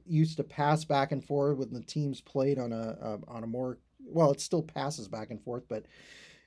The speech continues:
you know, we just don't play them that much anymore. And I remember one year when Bridget was on the Blue Line Club board of directors, she got to be part of the handoff of the trophy to Mankato that year. So,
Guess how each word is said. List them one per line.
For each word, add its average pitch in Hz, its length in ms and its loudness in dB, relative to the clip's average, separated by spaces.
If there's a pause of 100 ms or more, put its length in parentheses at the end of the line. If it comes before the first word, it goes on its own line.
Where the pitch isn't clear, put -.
you 151 100 6
know, 135 60 6
we 131 100 4
just 156 160 -4
don't 135 160 2
play 143 240 2
them 151 160 2
that 113 180 -4
much 117 260 -8
anymore. 120 240 -4
And 120 80 -2
I 123 40 -2
remember 131 240 0
one 135 240 -2
year 131 160 0
when 127 160 -2
Bridget 120 220 -6
was 117 120 -10
on 120 140 -4
the 110 60 -6
Blue 120 240 -2
Line 120 200 -4
Club 113 240 -4
board 113 200 -2
of 92 80 -10
directors, 120 520 -4
she - 160 -8
got 113 220 -4
to - 80 -14
be 110 140 -8
part 120 260 -6
of - 100 -10
the - 120 -8
handoff 127 540 -6
of 107 140 -10
the 113 60 -12
trophy 117 440 -8
to - 180 -16
Mankato 117 540 -6
that 113 200 -4
year. 113 260 -6
So, 107 300 -6